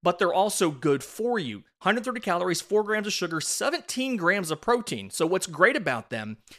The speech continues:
is the protein keeps you full, so you're not constantly snacking on stuff on the entire drive because you feel full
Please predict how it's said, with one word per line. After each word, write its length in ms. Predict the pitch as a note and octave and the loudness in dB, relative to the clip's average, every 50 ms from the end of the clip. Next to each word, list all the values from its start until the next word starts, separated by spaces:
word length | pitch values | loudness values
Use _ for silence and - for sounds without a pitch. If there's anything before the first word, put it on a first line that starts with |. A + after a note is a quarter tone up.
| _ _ | _ _
is 180 | - E3+ D3+ C#3+ | 0 0 0 0
the 100 | D#3+ D3 | -2 -4
protein 540 | - - A3 A3+ B3+ A3 - A3+ F#3 F3 | -2 -2 -2 -2 -2 -2 -2 -2 -2 -2
keeps 400 | E3 - - - F3 D3+ - - | -4 -6 -8 -8 -6 -6 -6 -6
you 120 | - C#3+ C3 | -6 -6 -8
full, 400 | - - - C#4+ C4 E3 A2 F#2 | -10 -6 0 0 2 2 0 -2
so 120 | - - | -4 -2
you're 140 | D#3 D3 D#3+ | -2 0 0
not 220 | E3 G3 F#3+ - | 2 0 0 0
constantly 600 | - - - E3+ E3 E3 D#3+ - F#3+ C3+ D3+ D3+ | -2 -8 -6 -4 -4 -4 -4 -4 -6 -4 -4 -4
snacking 720 | C#3 - - - D3 C#3+ D3+ D#3 D#3+ - C#3 B2 A#2 A2 G#2 - _ _ _ _ _ _ _ _ _ _ _ _ | -2 -2 -4 -2 -2 0 0 0 0 -2 -4 -6 -6 -6 -8 -12 _ _ _ _ _ _ _ _ _ _ _ _
on 200 | - E3 E3 E3 | 2 4 4 2
stuff 380 | D3 - - - D3 C#3 C3+ - | 0 -2 0 0 0 0 0 -2
on 160 | D3 C#3+ C3+ | -2 -2 -2
the 140 | B2+ C3 B2+ | -2 -4 -4
entire 400 | B2 B2 - - C3 C3 A#2+ A#2+ | -4 -4 -4 -2 -2 0 -2 -2
drive 400 | A#2+ D3 F#3 G#3 G#3 E3+ D#3+ D3 | -2 0 2 4 4 4 2 2
because 300 | D3 D#3+ - D#3+ C3+ B2+ | -2 0 0 0 0 -2
you 100 | C3+ C3 | -6 -8
feel 260 | - - E3+ D3+ C#3 | -8 -6 -2 -2 -2
full 460 | B2+ - - C4 A#3 F#3+ D3+ C#3+ C3+ | -2 -2 0 2 2 2 2 0 -6